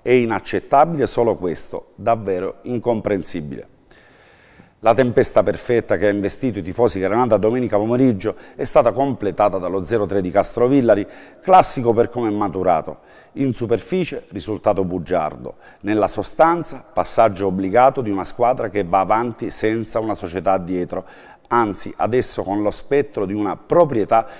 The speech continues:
che potrebbe trasferirsi altrove nonostante le flebili smentite. Anche qui il che ne sarà di noi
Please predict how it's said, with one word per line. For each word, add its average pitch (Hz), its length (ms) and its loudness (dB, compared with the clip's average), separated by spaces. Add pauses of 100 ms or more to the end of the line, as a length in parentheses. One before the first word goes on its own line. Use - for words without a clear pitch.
(200)
che 165 160 0
potrebbe 113 420 2
trasferirsi 110 640 -2
altrove 120 560 4
nonostante 113 640 0
le 104 120 -2
flebili 113 360 -4
smentite. 95 760 -6 (640)
Anche 120 380 2
qui 104 380 -4
il - 160 -8
che 107 120 0
ne 98 120 -4
sarà 95 180 2
di 90 100 -2
noi 98 320 -2